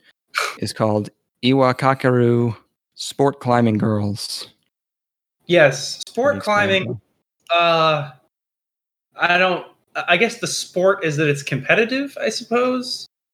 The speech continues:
Speaker 1: It
Speaker 2: That's
Speaker 1: is a
Speaker 2: uh,
Speaker 1: sport. I mean, yeah.
Speaker 2: yeah. I don't know why it's gotta be sport climbing. Could just be climbing girls.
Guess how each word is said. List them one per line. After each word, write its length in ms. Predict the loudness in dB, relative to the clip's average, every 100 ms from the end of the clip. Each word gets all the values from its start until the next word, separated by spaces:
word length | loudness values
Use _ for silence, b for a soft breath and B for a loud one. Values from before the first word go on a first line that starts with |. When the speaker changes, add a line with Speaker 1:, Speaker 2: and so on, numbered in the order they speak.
| _ _ _
Speaker 1:
It 40 | -6
Speaker 2:
That's 140 | -2
Speaker 1:
is 120 | 0
a 40 | 2
Speaker 2:
uh, 40 |
Speaker 1:
sport. 360 | 4 4 4 2
I 100 | 0
mean, 340 | 0 2 0 0
yeah. 240 | -2 0 -2
Speaker 2:
yeah. 240 | -8 -8 -10 _ _ _ 0
I 60 |
don't 100 | 2
know 80 | 4
why 160 | 4 2
it's 100 | 2
gotta 200 | 2 4
be 100 | 2
sport 500 | -4 -6 0 0 0
climbing. 520 | 0 2 0 -4 -10 -8
Could 140 | -8
just 160 | -8 -12
be 80 |
climbing 520 | -12 -4 0 2 0 0
girls. 600 | 0 0 0 -4 -12